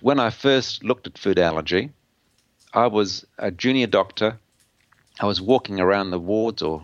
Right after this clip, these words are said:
doing my ward rounds and coming across quite a lot of children who were admitted with severe eczema and their skin peeling off, scratching at night, their parents distressed,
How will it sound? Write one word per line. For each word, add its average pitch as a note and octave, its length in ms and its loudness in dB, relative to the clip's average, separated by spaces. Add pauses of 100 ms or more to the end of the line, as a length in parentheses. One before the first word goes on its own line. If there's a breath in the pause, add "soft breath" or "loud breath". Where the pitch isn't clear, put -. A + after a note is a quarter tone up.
doing F#2+ 140 0
my E2+ 120 2
ward F#2+ 280 2
rounds F#2+ 560 0 (500 loud breath)
and A2+ 260 0 (240)
coming D3+ 260 2
across A#2+ 400 0
quite F#3 220 0
a - 20 -2
lot D3+ 100 0
of B2 100 -4
children A#2 360 -2
who A2 160 -2
were A2 100 6
admitted G#2+ 460 0
with - 120 0
severe A2+ 560 2
eczema F2 600 -2 (640 soft breath)
and G#2+ 320 0
their G2 140 4
skin A#2+ 400 -2
peeling G2+ 380 2
off, A2+ 360 0
scratching - 640 0
at - 80 -10
night, A2 420 0
their G2 100 -6
parents B2 500 0
distressed, - 720 0